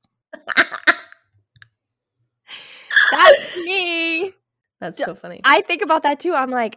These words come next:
Speaker 2: "W-, I'm gonna go over this bridge and it's just gonna, like, magically, like,
Speaker 1: <laughs> Yeah.
Speaker 2: collapse into the river and I'm gonna die." I, I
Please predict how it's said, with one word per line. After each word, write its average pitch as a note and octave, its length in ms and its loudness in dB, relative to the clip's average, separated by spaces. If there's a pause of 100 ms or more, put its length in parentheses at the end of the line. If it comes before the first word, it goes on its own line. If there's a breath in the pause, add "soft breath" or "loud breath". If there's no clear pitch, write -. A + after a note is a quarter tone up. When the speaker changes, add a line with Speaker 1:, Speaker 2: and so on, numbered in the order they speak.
(120)
Speaker 2:
"W-, F#3+ 100 -18 (100)
I'm A3 200 0
gonna B3+ 140 -4
go A3+ 140 -4
over G#3+ 120 -6
this A3 180 -8
bridge G3 300 -8
and G3 100 -10
it's F#3+ 160 -16
just - 180 -20
gonna, F#3 200 -12
like, F3+ 240 -10
magically, F3+ 540 -10
like, F3+ 440 -10
Speaker 1:
<laughs> - 40 -8
Yeah. E4+ 600 2
Speaker 2:
collapse G#3 480 2 (180)
into G3 400 -8
the F#3 240 -8
river F#3 360 -4
and F3+ 100 -4
I'm F3+ 60 -8
gonna F3+ 160 -10
die." D#3+ 340 -2
I, B3+ 180 0
I F4 180 4